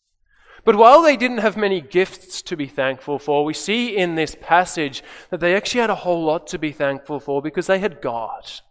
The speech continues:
And God was in relationship with them. And God is a God of immense patience and love. And here we see God's character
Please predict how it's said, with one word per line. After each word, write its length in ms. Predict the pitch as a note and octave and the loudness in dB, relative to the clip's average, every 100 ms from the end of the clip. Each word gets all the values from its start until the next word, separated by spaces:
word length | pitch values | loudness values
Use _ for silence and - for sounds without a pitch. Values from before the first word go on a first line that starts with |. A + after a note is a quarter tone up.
| _ _ _ - - | _ _ _ -20 -6
And 200 | F#3+ F3 | -4 0
God 480 | F#3 E3+ F#3+ F3 D3+ - - | 6 10 10 10 6 -6 -6
was 180 | F3+ D#3+ | -2 0
in 240 | E3 E3 - - | 0 -2 -6 -16
relationship 1000 | - E3 D3+ D3+ D3 E3 D3+ - D#3 C#3+ - | -2 0 0 -2 -4 -10 -10 -6 -4 -6 -8
with 280 | C#3+ C3+ C#3+ | -8 -8 -10
them. 340 | C3+ C3+ A#2+ _ _ _ - - | -10 -10 -14 _ _ _ -20 -6
And 260 | F#3 F#3 C#3+ | -4 -4 6
God 640 | F#3 G3+ A3 F#3 C#3 - - - | 10 12 12 10 6 2 -10 -8
is 140 | - E3+ | -2 0
a 80 | E3 | 0
God 520 | C#3 E3+ F3+ F3 D#3 | 2 4 6 6 6
of 120 | C#3+ | 2
immense 340 | D3 D#3 E3+ - | 0 0 0 -6
patience 840 | - - G#3 - G#3 F#3+ - - - - _ - | -4 0 0 -2 -4 -6 -8 -12 -14 -20 _ -4
and 480 | D#3 D3 D3 C#3+ - _ _ - | 0 0 -4 -14 -20 _ _ -16
love. 600 | C#3+ C3 A#2+ A#2 A2 _ _ _ _ _ _ _ _ _ _ | -12 -8 -6 -8 -12 _ _ _ _ _ _ _ _ _ _
And 140 | D3+ | -12
here 380 | A#2 F3 G#3+ G3 | -10 0 2 2
we 140 | D3 | 0
see 280 | C#3+ - D#3+ | -6 -8 -8
God's 380 | D3 D#3 C3+ - | -6 -6 -6 -8
character 840 | - - - E3 F#3 F3+ - B2 | -20 -12 -2 0 0 -4 -12 -14